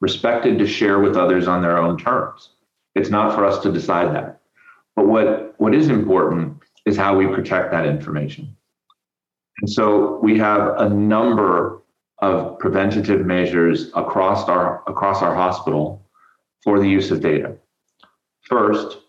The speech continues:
sharing data has a incredibly high threshold that has to meet the continuum of care or quality and safety or research type initiatives.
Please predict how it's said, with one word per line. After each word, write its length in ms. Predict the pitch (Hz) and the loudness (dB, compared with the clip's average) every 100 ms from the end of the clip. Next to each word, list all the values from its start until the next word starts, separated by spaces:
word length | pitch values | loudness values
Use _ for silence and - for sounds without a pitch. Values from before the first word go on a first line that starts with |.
| _ | _
sharing 480 | - - 120 127 107 | -6 -2 0 0 2
data 460 | 78 76 80 107 - _ _ _ _ _ _ | 0 0 -2 -6 -14 _ _ _ _ _ _
has 180 | 104 95 | -4 0
a 140 | 95 92 | 2 2
incredibly 680 | 95 95 98 110 113 107 | 0 -2 0 0 2 2
high 320 | 98 92 92 92 | 2 2 0 0
threshold 760 | - - - - - - - - | 0 0 0 -2 -2 -4 -8 -6
that 120 | 90 | -4
has 280 | 87 92 95 | -2 -4 -4
to 140 | 104 | -2
meet 440 | 92 90 85 - - - _ | 0 0 -2 -4 -12 -20 _
the 60 | - | -6
continuum 480 | 90 82 98 98 - | -4 -2 -2 0 -4
of 60 | |
care 540 | - 92 85 85 82 - | -4 0 2 2 0 0
or 580 | 92 87 82 80 78 - - _ - | 2 2 2 0 -4 -12 -20 _ -2
quality 360 | 101 92 92 | 2 4 4
and 120 | 90 80 | 0 0
safety 460 | 92 85 - 85 | 2 2 2 2
or 80 | 82 | 2
research 500 | 87 90 95 80 - | 2 0 0 -2 -2
type 240 | 92 80 | -2 -2
initiatives. 720 | 82 85 76 76 76 160 - | -2 -4 -2 -2 -2 -4 -12